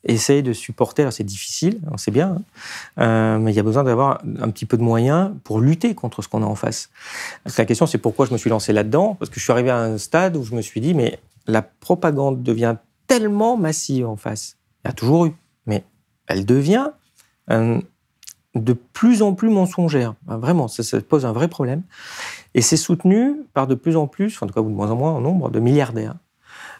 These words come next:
euh, qui détruisent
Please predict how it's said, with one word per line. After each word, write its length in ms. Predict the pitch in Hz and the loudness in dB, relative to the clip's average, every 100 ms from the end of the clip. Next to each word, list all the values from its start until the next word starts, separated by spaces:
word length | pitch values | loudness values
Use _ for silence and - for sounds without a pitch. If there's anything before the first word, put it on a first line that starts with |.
| - | -4
euh, 600 | 113 107 104 107 107 107 - - _ _ - | 0 2 2 0 0 -2 -4 -10 _ _ -16
qui 140 | - 127 | -6 -4
détruisent 840 | 120 185 - 214 254 254 185 143 | 2 2 2 2 2 2 0 -2